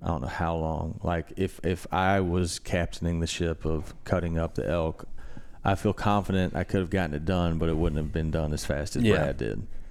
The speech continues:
Speaker 1: But he's just been doing it for so long.
Speaker 2: Yeah, yeah.
Speaker 1: So long.
Speaker 2: But even then, I'm sure there were some, because I'm sure Jacob wanted to,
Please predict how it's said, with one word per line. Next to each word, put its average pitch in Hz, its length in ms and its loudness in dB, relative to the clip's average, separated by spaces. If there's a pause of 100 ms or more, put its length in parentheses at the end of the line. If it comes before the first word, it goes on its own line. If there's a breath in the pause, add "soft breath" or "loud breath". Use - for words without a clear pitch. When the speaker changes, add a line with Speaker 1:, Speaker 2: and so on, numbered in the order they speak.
(160 soft breath)
Speaker 1:
But 104 80 6
he's 92 160 2
just 85 160 0
been 85 120 2
doing 82 200 2
it 69 100 -2
for - 140 -6
so 69 560 -4
long. 76 260 0
Speaker 2:
Yeah, 104 220 4 (320)
yeah. 90 180 0
Speaker 1:
So 90 180 4
long. 65 300 -2 (480 loud breath)
Speaker 2:
But - 80 4
even 135 220 6
then, 143 160 2
I'm 110 80 0
sure 107 240 2
there 110 140 4
were 107 60 4
some, 98 280 0 (160)
because 95 440 2 (280)
I'm - 80 -4
sure 113 160 0
Jacob 98 480 0
wanted 95 280 0
to, 87 200 0